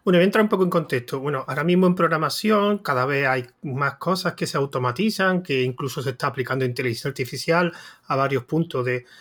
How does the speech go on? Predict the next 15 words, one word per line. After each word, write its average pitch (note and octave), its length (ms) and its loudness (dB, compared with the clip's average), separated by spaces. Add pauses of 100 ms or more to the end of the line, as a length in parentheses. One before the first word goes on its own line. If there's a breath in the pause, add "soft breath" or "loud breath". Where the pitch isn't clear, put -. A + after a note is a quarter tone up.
(180 soft breath)
a C#3 100 -2
varias C3 260 0
fases - 220 -2
del B2 100 0
desarrollo. F3 680 4
De D3+ 100 4
hecho, B2+ 180 -2
hace A#2+ 180 -2
poco C3 300 -2
salió B2 680 2
el A#2+ 680 -2
GitHub C#3 580 -2
Copilot, F3+ 600 2
como A#2+ 280 -2
que, A#2+ 260 -2